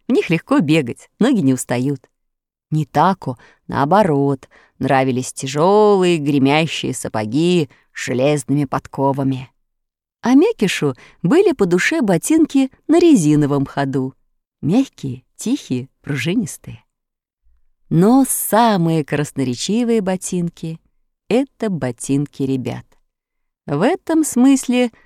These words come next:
толстопятые туфли модника даже в подметки им не годятся. На ребячий ботинок только взгляни, и сразу ясно, с кем имеешь дело.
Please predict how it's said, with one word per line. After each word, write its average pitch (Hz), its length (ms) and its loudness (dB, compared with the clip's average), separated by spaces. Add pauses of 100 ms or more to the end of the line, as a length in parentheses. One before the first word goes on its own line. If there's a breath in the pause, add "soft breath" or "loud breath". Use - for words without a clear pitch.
(160 soft breath)
толстопятые 202 880 0
туфли 196 380 -2
модника 196 600 2
даже 165 360 0
в - 100 -14
подметки 143 640 0
им 139 140 2
не 135 120 2
годятся. 139 640 -6 (800)
На 165 160 2
ребячий 220 500 2
ботинок 240 560 0
только 262 400 0
взгляни, 262 720 2 (220 loud breath)
и 156 100 -2
сразу 156 360 0
ясно, 226 440 0
с - 100 -6
кем 131 280 -2
имеешь 185 320 0
дело. 339 380 0